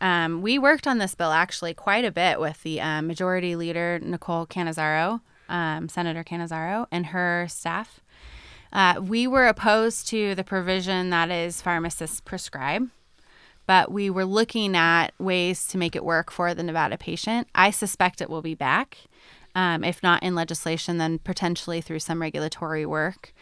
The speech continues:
Um, most physicians feel that,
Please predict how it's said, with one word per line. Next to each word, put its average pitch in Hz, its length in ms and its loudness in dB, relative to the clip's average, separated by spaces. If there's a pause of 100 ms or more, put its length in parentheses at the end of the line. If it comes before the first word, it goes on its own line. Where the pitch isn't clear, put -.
(380)
Um, 165 500 0
most 226 580 4
physicians 208 540 0
feel 190 380 2
that, 165 440 6